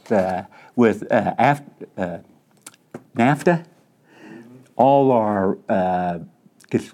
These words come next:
you know, a lot of our, in fact, I heard on the Democrat thing last night that they said, you know,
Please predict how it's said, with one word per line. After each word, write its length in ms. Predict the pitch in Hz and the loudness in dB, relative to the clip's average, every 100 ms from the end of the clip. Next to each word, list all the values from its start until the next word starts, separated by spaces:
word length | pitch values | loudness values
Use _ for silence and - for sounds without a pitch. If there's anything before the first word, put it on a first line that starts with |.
| - | -6
you 220 | 120 127 | 2 2
know, 240 | 113 104 - | 4 0 0
a 80 | 98 | 0
lot 460 | 104 139 165 185 | 2 2 2 2
of 120 | 113 | 2
our, 260 | 98 92 92 | 2 2 0
in 60 | 92 | -2
fact, 340 | - 135 - | -6 -6 -4
I 60 | - | -4
heard 200 | 117 98 | 0 0
on 60 | |
the 100 | 92 | 0
Democrat 600 | 87 101 98 92 85 - | 0 0 0 -2 -4 -6
thing 340 | 98 90 87 87 | -4 -4 -4 -8
last 280 | 95 95 - | -10 -10 -8
night 280 | 110 92 78 | -6 -6 -10
that 120 | - | -10
they 140 | 92 87 | -12 -12
said, 360 | - 82 - - - | -14 -12 -14 -18 -20
you 100 | - | -18
know, 220 | - | -18